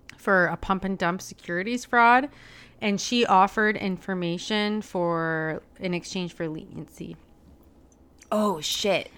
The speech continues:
Speaker 1: I'm sorry, he. So he told authorities that the women's soccer head coach, Rudy Meredith, had asked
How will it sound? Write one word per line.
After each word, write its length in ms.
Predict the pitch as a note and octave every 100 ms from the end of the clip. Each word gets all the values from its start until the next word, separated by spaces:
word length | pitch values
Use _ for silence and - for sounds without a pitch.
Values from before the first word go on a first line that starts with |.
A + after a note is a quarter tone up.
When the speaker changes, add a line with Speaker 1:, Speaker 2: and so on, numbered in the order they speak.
| -
Speaker 1:
I'm 120 | A3+ G#3
sorry, 200 | G#3 E3+
he. 320 | G#3+ E3 D#3+ _ _
So 260 | - B3 G#3+
he 400 | - B3+ C4+ C4+
told 640 | - B3 A#3 G#3+ G3+ F#3+
authorities 920 | G3 - G3 F#3+ F#3+ F#3 F3+ F3+ F3
that 320 | - F3 E3+
the 80 | F3
women's 340 | E3+ F3+ F#3 -
soccer 320 | F3+ F3 E3+
head 240 | E3+ -
coach, 320 | - F3 E3+ F#3
Rudy 680 | F3 E3+ F#3 F#3+ G3+ G3+
Meredith, 500 | G3 E3+ E3+ F#3+ A3
had 160 | - F#3+
asked 240 | F3 F3+